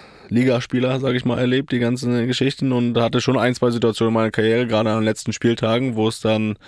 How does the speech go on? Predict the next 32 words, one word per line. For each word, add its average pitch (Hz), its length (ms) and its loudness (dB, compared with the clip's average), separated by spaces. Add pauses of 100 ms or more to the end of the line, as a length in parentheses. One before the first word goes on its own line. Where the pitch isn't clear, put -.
(1200)
zum 113 240 -4
einen 104 320 2
mal 110 200 2
um 110 100 2
Aufstieg 147 500 0
ging, 143 400 0
dann 120 160 0
aber 110 120 0
auch 110 100 0
mal 113 140 0
um 113 200 -2
Klassenerhalt, 127 800 0
äh, 113 300 2
wo 117 300 2
dann 117 220 0
schon 123 280 0
entscheidend 117 720 0
war, 113 140 2
auch 104 180 0
zu 110 200 0
wissen, 113 260 0
wie 104 60 2
es 98 100 -4
auf 101 120 -4
dem 98 100 -4
anderen 101 180 -2
Platz 104 200 -2
steht. 117 200 -2
Ich - 40 -4
nehme 110 120 0
jetzt 107 160 -4
mal, 107 540 0